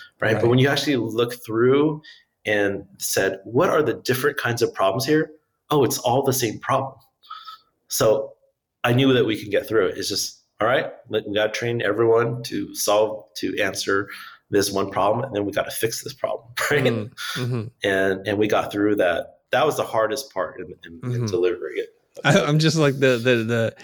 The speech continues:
Speaker 1: I
Speaker 2: the,
Speaker 1: know.
Speaker 2: the hurdles you had to jump over. I'm like,
Speaker 1: <laughs>
Speaker 2: "Oh,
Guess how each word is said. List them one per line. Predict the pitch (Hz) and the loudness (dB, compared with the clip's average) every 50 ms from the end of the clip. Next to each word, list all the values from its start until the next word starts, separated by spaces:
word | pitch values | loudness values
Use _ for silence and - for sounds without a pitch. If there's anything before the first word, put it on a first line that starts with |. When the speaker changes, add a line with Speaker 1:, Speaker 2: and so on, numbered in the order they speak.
| - - - | -12 -6 -2
Speaker 1:
I | - 120 120 | 0 2 4
Speaker 2:
the, | 123 | 4
Speaker 1:
know. | 120 107 101 98 | 4 4 4 2
Speaker 2:
the | 113 117 117 127 | 2 2 4 6
hurdles | 160 170 180 170 147 131 | 6 6 6 4 4 6
you | 156 | 6
had | 147 151 | 6 6
to | 127 | 6
jump | 113 135 123 117 | 4 2 2 4
over. | 131 123 123 120 117 | 4 4 4 4 4
I'm | 117 117 | 2 2
like, | 120 113 113 117 - | 2 2 0 0 0
Speaker 1:
<laughs> | |
Speaker 2:
"Oh, | 135 135 151 151 120 | 0 2 2 2 0